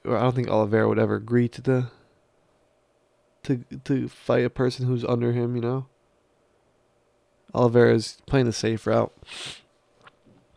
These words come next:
Man, there's so, there's so much we can speculate and talk about. So much. But it doesn't even matter 'cause at the end of the day, they'll choose the fights that we wanna see,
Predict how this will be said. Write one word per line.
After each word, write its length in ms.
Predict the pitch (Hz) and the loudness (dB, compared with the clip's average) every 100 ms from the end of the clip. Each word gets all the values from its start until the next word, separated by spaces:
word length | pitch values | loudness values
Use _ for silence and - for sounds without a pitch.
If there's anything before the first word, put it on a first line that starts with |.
| _ _ _ - | _ _ _ -8
Man, 240 | 139 143 131 | -2 2 2
there's 160 | 120 | 2
so, 400 | - - 143 147 - | 0 4 4 4 -2
there's 180 | - 123 | -8 -6
so 220 | - 139 | 0 2
much 320 | 143 131 123 | 4 2 2
we 80 | 131 | -2
can 100 | 113 | -2
speculate 520 | 104 - 110 107 107 | -4 -2 -2 0 -2
and 80 | 101 | 0
talk 240 | 107 101 113 | 0 0 0
about. 340 | 107 110 - _ - | 0 0 -4 _ -20
So 300 | - - 117 | -16 -4 -2
much. 480 | 110 104 104 - - _ _ - _ _ _ _ _ _ _ | 0 -2 -4 -8 -14 _ _ -20 _ _ _ _ _ _ _
But 80 | 120 | 2
it 60 | 123 | 6
doesn't 220 | 127 117 | 6 4
even 100 | 110 | 2
matter 320 | 110 110 110 | 2 2 0
'cause 500 | - 104 101 101 - _ _ _ _ _ _ _ _ _ _ _ _ _ _ - | 0 0 0 -2 -8 _ _ _ _ _ _ _ _ _ _ _ _ _ _ -4
at 80 | 127 | 2
the 60 | |
end 100 | 131 | 4
of 80 | 120 | 6
the 60 | 120 | 4
day, 60 | |
they'll 200 | 120 120 | 4 2
choose 240 | - 147 127 | 2 2 2
the 80 | |
fights 300 | 123 120 120 | 2 4 4
that 100 | 110 | 2
we 100 | 113 | 0
wanna 240 | 120 113 104 | 2 2 0
see, 380 | - 117 127 | -2 -2 -2